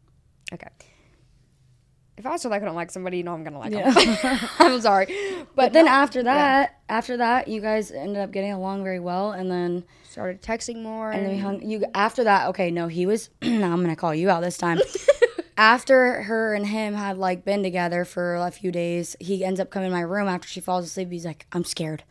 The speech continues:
Speaker 2: I'm scared she's going social media and she's gonna call me out and blah, blah, blah." I was
Speaker 1: He's
Speaker 2: like,
Speaker 1: talking shit about me.
Speaker 2: "Well, just treat her. I mean, like, if you guys don't have to be together, you can just, hey,
Speaker 1: And that was
Speaker 2: let's
Speaker 1: the
Speaker 2: be
Speaker 1: first time we
Speaker 2: friends."
Speaker 1: really even hung out. That was my birthday, same week. And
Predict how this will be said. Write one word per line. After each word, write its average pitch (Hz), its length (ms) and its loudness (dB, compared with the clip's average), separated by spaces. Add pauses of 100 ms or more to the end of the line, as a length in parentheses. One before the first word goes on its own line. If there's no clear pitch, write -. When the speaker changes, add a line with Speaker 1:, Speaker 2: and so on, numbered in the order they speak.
(340)
Speaker 2:
I'm 214 100 4
scared 208 220 -2
she's 170 160 -6
going 175 200 2
social 175 300 -4
media 175 160 0
and 175 80 -2
she's - 120 -8
gonna 175 120 0
call 175 240 -2
me 170 140 2
out 170 220 0
and 165 100 -6
blah, 170 320 -2
blah, 160 40 -10
blah." 175 280 0
I 175 60 -2
was 175 80 -8
Speaker 1:
He's - 40 -8
Speaker 2:
like, - 80 -2
Speaker 1:
talking 262 140 -6
shit 320 180 -4
about 208 240 -6
me. 190 80 -10
Speaker 2:
"Well, 392 140 -2
just 403 200 0
treat 440 260 2
her. 247 300 4
I 208 80 0
mean, 269 160 4
like, 285 200 2
if 247 100 -2
you 262 80 0
guys 339 160 4
don't 349 80 0
have 320 80 0
to 247 80 -6
be 214 160 -2
together, 220 260 0
you 226 160 0
can 233 120 -4
just, 214 120 -10
hey, 254 480 -4
Speaker 1:
And 240 120 -8
that 277 40 2
was 370 80 2
Speaker 2:
let's 302 140 0
Speaker 1:
the 277 60 0
Speaker 2:
be 285 40 4
Speaker 1:
first 269 200 6
time 233 60 6
we - 80 6
Speaker 2:
friends." 254 140 2
Speaker 1:
really 262 200 4
even 233 160 -4
hung 233 160 -4
out. 247 80 0
That 208 80 -4
was 196 100 -10
my 202 80 -4
birthday, 190 320 -2
same 202 380 -6
week. 190 280 -8
And 175 220 -12